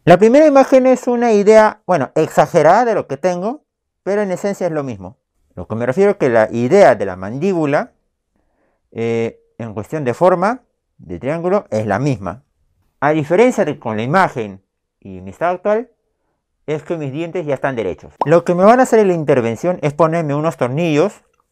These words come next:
los cuatro que ya dije, y de paso un aparato que va a hacer que se acomode mi mandíbula. El aparato en sí ya lo tengo puesto desde el viernes veintiuno. Eh, la diferencia es que solamente, como ya dije,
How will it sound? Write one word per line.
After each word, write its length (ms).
los 160
cuatro 320
que 100
ya 100
dije, 380
y 320
de 120
paso 460
un 140
aparato 800
que 120
va 60
a 60
hacer 280
que 120
se 80
acomode 420
mi 100
mandíbula. 640
El 140
aparato 360
en 80
sí 140
ya 80
lo 140
tengo 260
puesto 440
desde 420
el 60
viernes 320
veintiuno. 600
Eh, 720
la 120
diferencia 720
es 140
que 120
solamente, 560
como 160
ya 100
dije, 360